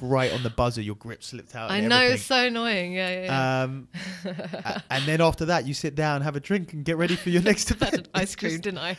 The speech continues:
Speaker 2: <laughs>
Speaker 1: Yeah,
Speaker 2: Like,
Speaker 1: I bought you
Speaker 2: minutes.
Speaker 1: guys ice cream. So, um, that's, that's my job at these tournaments, is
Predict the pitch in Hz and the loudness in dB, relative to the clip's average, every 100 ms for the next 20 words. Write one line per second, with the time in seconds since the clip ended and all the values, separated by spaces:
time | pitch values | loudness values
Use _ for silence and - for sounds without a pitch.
0 | - - 143 120 247 - 196 131 131 131 | 0 2 2 2 0 -2 -4 -2 0 0
1 | 127 117 110 113 - - - - 107 - | 0 -2 -2 -2 -4 -6 -10 -6 -6 -2
2 | 320 - 302 - 123 127 123 123 127 - | -2 -2 -2 -2 -2 0 0 -2 -6 -4
3 | 147 151 - 156 147 151 143 135 131 135 | 0 0 2 0 2 2 4 4 2 2
4 | 113 107 - - 113 - 240 120 147 135 | 2 0 0 2 2 0 -2 0 2 2
5 | 120 107 107 113 101 | 2 -2 -4 -8 -8